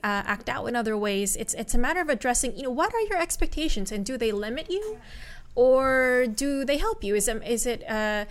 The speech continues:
a matter of you being receptive or are you kind of rejecting something? Are you expecting someone to be angry at you? Do you, when someone asks you a question, do you feel like they're testing you? It's, you know,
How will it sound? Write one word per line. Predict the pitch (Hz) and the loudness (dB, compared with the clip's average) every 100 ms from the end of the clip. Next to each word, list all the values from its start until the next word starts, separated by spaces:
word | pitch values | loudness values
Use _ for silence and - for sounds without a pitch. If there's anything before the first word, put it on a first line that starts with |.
| - - - | -10 -10 -4
a | |
matter | 233 220 226 | 0 2 2
of | 226 | 0
you | 220 | 0
being | 208 208 | -2 -2
receptive | 202 - 339 - 311 | -2 -2 0 0 0
or | 262 226 | 0 2
are | 214 | 0
you | 214 | 0
kind | - 214 | -2 -4
of | 196 | -2
rejecting | 202 220 214 208 | -2 -2 -2 -2
something? | 208 202 107 | -2 -2 -2
Are | 101 | -2
you | 98 | -2
expecting | - - 226 220 | -2 -2 0 0
someone | 208 220 208 | 0 -2 -2
to | 202 | -4
be | 185 202 | -6 -6
angry | 202 208 202 | -4 -2 -2
at | 202 | -2
you? | |
Do | 190 | -4
you, | 202 202 - | -4 -6 -10
when | - 202 | -6 -4
someone | 240 220 | -2 0
asks | 233 233 - | 0 0 2
you | 214 | 0
a | |
question, | - 202 - 190 | -2 -4 -2 -4
do | 202 | -6
you | |
feel | 185 - 240 | -6 -4 -2
like | 208 | -2
they're | 214 196 | -4 -6
testing | 202 - 190 175 | -4 -6 -6 -8
you? | 180 | -10
It's, | - | -10
you | 247 | -4
know, | 269 330 | -2 -4